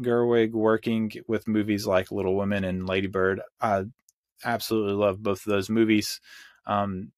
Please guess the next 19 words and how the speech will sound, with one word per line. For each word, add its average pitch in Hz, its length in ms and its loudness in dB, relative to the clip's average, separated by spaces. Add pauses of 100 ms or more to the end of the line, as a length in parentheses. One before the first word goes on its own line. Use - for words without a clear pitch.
(140)
didn't 147 420 0
absolutely 123 580 0
love 113 260 2
this 117 220 0
one, 120 140 0
but 107 160 0
still 120 420 0
really 110 380 0
had 104 180 -2
a 90 100 -6 (300)
fun 101 260 0
time. 98 500 -2 (520)
Um, 92 680 -2 (340)
enjoyed 104 540 0
watching 98 680 -2
Margot 101 340 0
Robbie 98 460 0
and, 92 400 -6
um, 95 500 -8